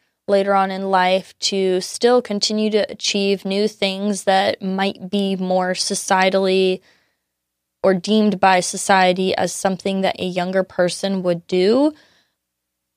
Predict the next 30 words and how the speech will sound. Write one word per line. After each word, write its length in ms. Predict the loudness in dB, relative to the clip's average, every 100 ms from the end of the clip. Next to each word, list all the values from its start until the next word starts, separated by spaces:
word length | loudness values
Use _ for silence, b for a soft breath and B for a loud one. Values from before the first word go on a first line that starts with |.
| _ _ _ _ _ _ _ -10
You 220 | -2 0
know, 140 | 0
like 180 | 0 -2
starting 480 | -4 0 2 2 0
a 60 | 0
business 600 | 0 0 -2 -4 -4 -6
or 40 |
starting 420 | -6 0 0 0
a 60 | -4
new 200 | -6 -4
venture, 640 | -2 -4 -2 2 4 4
what 200 | 2 0
have 260 | -2 -2 0
you. 240 | 0 0
Like, 360 | 2 2 0 -8 _ _ _ _ _ _ _ _ _ _
there's 300 | 0 0 2
always 380 | 2 2 0 -2
time. 520 | -10 -8 -10 -12 _ _ _ _ _ _ _ _ _ _ _ _ _ _ _ _ -8
And 140 | -2
I 80 | 2
don't 220 | 2 0
think 420 | -4 0 0 0
that 280 | 2 2 0 _
that's 240 | -2 -2 -2
something 560 | -4 -2 -2 -2 -2
that 120 | -4 -4
should 220 | -6 -4
be 100 | -4
rested 540 | 0 0 0 -4 0
upon, 640 | 0 0 0 2 2 -2